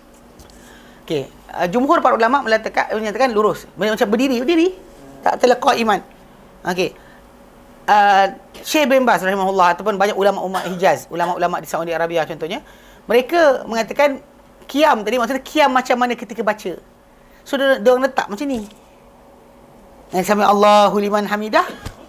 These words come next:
letak balik. Ha, sami Allahu liman hamidah, letak balik. Lepas tu Allahu Akbar, dia turun. Jadi, dia, dia, dia orang kata pasal qiyam tu maksud qaiman tu macam mana?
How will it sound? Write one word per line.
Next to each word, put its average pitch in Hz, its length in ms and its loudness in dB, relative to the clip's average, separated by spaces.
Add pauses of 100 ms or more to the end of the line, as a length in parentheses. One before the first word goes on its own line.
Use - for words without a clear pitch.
letak 190 240 -2
balik. 165 240 -14 (800)
Ha, 127 160 -14
sami 156 160 -6
Allahu 180 240 2
liman 175 80 -6
hamidah, 180 320 0
letak 196 320 -6
balik. 143 160 -8 (560)
Lepas 165 160 -8
tu 135 80 2
Allahu 202 320 2
Akbar, 220 320 0
dia 190 80 -8
turun. 147 240 -6 (240)
Jadi, 254 320 -4
dia, 254 80 4
dia, 240 240 2
dia 240 80 4
orang 247 160 0
kata 247 160 -2
pasal 247 160 -4
qiyam 285 400 0
tu 269 80 -4
maksud 262 240 -4
qaiman 294 400 0
tu 330 80 -4
macam 269 160 -4
mana? 180 160 -8